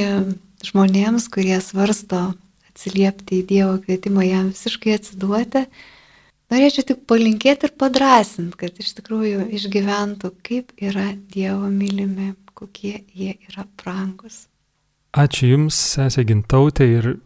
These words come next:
Speaker 2: mieli Marijos radijo klausytojai, už, e, sesei už dalyvavimą laidoje, klausytojai už dėmesį. Atsisveikiname su Jumis,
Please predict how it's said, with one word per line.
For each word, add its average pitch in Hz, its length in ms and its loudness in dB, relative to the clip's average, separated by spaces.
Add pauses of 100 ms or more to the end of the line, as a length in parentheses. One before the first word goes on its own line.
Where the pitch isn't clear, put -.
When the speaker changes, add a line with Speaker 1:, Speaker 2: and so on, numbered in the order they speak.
(200)
Speaker 2:
mieli 117 360 6
Marijos 113 380 4
radijo 113 280 2
klausytojai, 147 840 2 (420)
už, 110 480 0
e, 107 120 4 (720)
sesei 110 440 4
už 98 120 0
dalyvavimą 98 720 4
laidoje, 123 500 2 (300)
klausytojai 110 680 0
už 104 280 0
dėmesį. 147 580 2 (1120)
Atsisveikiname 123 840 4
su - 200 -2
Jumis, 107 800 2